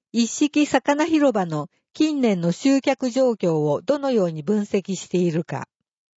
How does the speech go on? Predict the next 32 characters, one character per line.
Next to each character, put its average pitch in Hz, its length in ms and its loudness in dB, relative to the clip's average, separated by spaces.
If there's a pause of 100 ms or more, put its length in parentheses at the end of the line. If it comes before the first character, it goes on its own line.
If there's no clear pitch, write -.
(500)
ア 233 140 2
ン 208 100 -2
サ 139 400 -8 (960)
ー。 226 80 4
合 226 80 2 (120)
併 302 220 2
当 302 180 2
初 226 220 -2
の 147 240 -4 (240)
平 285 280 2
成 269 280 2
二 294 200 -8
十 214 200 2
三 226 300 -2
年 220 240 0
度 156 140 -2
は 135 220 -4 (240)
約 247 300 0
八 202 300 -4
十 277 220 0
二 240 160 0
万 247 280 -2
人 247 200 -2
だ 226 100 2
っ 226 120 0
た 175 140 -4
が、 143 300 -8 (460)
年 277 280 -2
々 277 220 -2
減 247 240 0
少 240 240 0
し、 214 360 -4